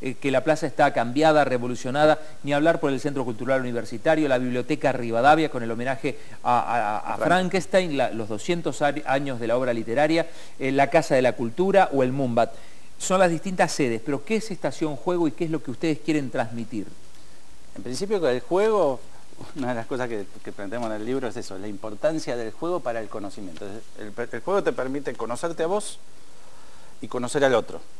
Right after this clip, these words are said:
Speaker 2: Y a su vez conocer al mundo que te rodea, desde cuestiones de físicas hasta cuestiones biológicas. Nos la pasamos jugando. Lo que queremos es poner en escena la importancia que tiene el juego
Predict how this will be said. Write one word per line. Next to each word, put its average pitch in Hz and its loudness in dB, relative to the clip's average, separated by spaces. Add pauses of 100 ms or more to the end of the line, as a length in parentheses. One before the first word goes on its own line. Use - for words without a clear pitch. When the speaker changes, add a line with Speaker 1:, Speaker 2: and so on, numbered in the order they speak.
(400)
Speaker 2:
Y 95 -8
a - -8
su 123 -6
vez 147 -4
conocer 131 -2
al 110 0
mundo 113 -2
que 95 -4
te 92 -6
rodea, 135 -2 (240)
desde 95 -6
cuestiones 113 -6
de 101 -6
físicas 156 -4
hasta 98 -4
cuestiones 98 -6
biológicas. 92 -4 (540)
Nos 95 -6
la 107 -4
pasamos 127 -2
jugando. 95 -4
Lo 101 -6
que 110 -4
queremos 151 -4
es 175 -4 (340)
poner 117 -2
en 123 -2
escena 175 -4 (260)
la - -6
importancia 123 0
que 127 -6
tiene 143 -2
el 143 -2
juego 180 -4